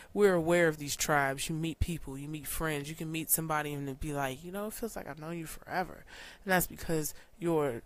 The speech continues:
mind is familiar to them. You all are of the same character. You came to do the same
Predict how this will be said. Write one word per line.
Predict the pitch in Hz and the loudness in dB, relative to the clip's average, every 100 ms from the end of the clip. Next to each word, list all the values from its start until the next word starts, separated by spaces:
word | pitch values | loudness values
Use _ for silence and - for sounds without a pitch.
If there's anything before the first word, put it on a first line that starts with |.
| - | -8
mind | 139 151 175 185 180 147 131 | -2 2 2 4 2 0 -2
is | - 151 | -2 0
familiar | - 151 165 175 160 | 0 0 0 0 -2
to | 151 | -4
them. | 147 139 | -4 -4
You | 151 160 | -4 0
all | 160 156 147 143 | 2 4 2 0
are | 147 127 | -2 -2
of | 147 | -2
the | 143 | 0
same | - 170 151 | 0 0 -2
character. | - - 170 160 147 143 | -6 -6 -4 -4 -6 -12
You | 143 | -10
came | - 160 | -8 -6
to | 147 | -4
do | 156 | -4
the | 147 | -2
same | - 170 156 | -2 -2 -4